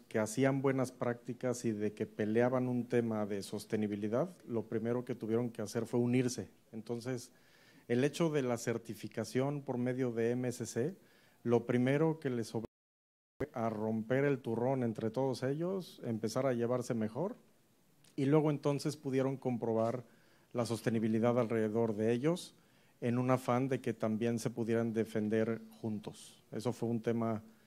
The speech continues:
bastante positivo que nos transmitió Gerardo. El, dentro de los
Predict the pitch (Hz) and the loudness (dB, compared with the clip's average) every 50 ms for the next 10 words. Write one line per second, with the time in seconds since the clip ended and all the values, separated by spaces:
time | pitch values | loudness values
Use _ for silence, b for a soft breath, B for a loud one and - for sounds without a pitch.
0 | B B B B B B - 120 117 - - 131 123 135 120 127 113 113 110 - | B B B B B B -2 -2 0 2 2 2 2 0 -2 -2 -4 -4 -4 -4
1 | 127 123 139 123 - 120 113 110 107 110 110 110 104 104 107 104 104 117 110 110 | -2 -2 -2 -2 -2 -2 -2 -2 -4 -4 -4 -4 -4 -2 -4 -4 0 0 2 2
2 | 110 110 107 104 - - 107 104 104 101 101 95 95 - - B B B B B | 2 2 0 -2 -2 -4 -2 0 0 -2 -2 -6 -8 -12 -14 B B B B B
3 | B B B B B B B B B B _ - 127 123 127 127 127 127 127 127 | B B B B B B B B B B _ 0 2 4 4 4 4 4 4 4
4 | 127 127 131 131 - - - - 131 139 139 139 131 139 135 135 135 135 135 135 | 4 2 2 0 -4 -12 -14 0 4 4 4 6 4 2 4 4 4 6 4 4
5 | 120 | 2